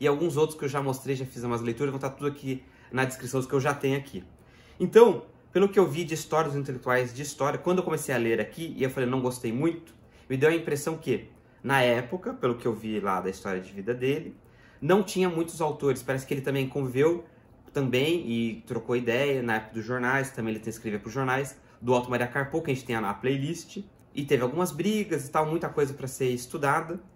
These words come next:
Aí aqui alguns comentários, né, como eu falei, iniciais pra desenvolver essa tese. Já que eu não gostei muito da história, e a história vocês vão ver que é muito simples quando eu comentar também a proposta da, da história. Então, ele lá fez algumas discussões com o Otto Maria Carpo também, que a gente tem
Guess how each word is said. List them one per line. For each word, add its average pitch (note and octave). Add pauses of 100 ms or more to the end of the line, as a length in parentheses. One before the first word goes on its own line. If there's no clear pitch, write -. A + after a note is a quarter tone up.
(100)
Aí C3
aqui C3
alguns C3+
comentários, A#2
né, B2
como B2+
eu -
falei, A#2
iniciais B2 (140)
pra A#2
desenvolver A#2
essa A#2+
tese. G#2 (120)
Já C3+
que C3+
eu D#3
não D3
gostei C#3
muito C3+
da B2
história, D3
e C#3+
a -
história B2
vocês A#2
vão B2
ver A#2+
que A#2+
é -
muito A#2
simples B2
quando A#2
eu A#2
comentar A#2
também A#2+
a G2+
proposta G#2+ (340)
da, G#2+
da A2
história. G#2+ (760)
Então, D#3 (440)
ele D3
lá D#3+
fez C3+
algumas B2+
discussões A#2+
com -
o A2
Otto A2+
Maria A#2
Carpo C#3+
também, E3
que F#3
a C3+
gente -
tem A2+